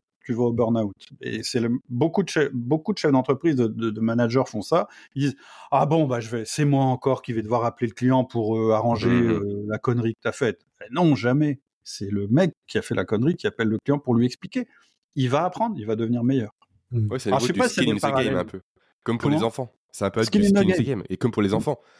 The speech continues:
Speaker 2: tu renverses
Speaker 1: Tu
Speaker 2: un
Speaker 1: répares
Speaker 2: verre d'eau,
Speaker 1: tes erreurs.
Speaker 2: tu ramasses ta bêtise. Tu
Speaker 1: C'est
Speaker 2: assumes
Speaker 1: ça.
Speaker 2: les conséquences de ton erreur.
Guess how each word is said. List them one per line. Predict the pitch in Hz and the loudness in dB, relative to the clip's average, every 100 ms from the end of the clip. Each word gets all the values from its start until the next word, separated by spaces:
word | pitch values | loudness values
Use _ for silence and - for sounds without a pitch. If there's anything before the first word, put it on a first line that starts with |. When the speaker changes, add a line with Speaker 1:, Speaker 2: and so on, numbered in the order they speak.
| _ - | _ -8
Speaker 2:
tu | 104 | -2
renverses | 101 - | 0 2
Speaker 1:
Tu | 120 | 0
Speaker 2:
un | |
Speaker 1:
répares | 95 | 0
Speaker 2:
verre | 95 | 0
d'eau, | 98 | 0
Speaker 1:
tes | 180 | -2
erreurs. | 190 _ - | -4 _ -8
Speaker 2:
tu | 131 107 | -4 -4
ramasses | 78 98 107 139 - | -2 0 0 -2 -4
ta | - | -4
bêtise. | 90 95 104 - _ _ _ _ | -4 -4 -10 -14 _ _ _ _
Tu | - | -12
Speaker 1:
C'est | - | -2
Speaker 2:
assumes | 107 139 | 0 0
Speaker 1:
ça. | 120 | 0
Speaker 2:
les | 104 | -2
conséquences | 101 - 90 107 120 | -2 -4 -2 0 0
de | |
ton | 110 104 | -2 0
erreur. | 107 110 - | 0 -2 -6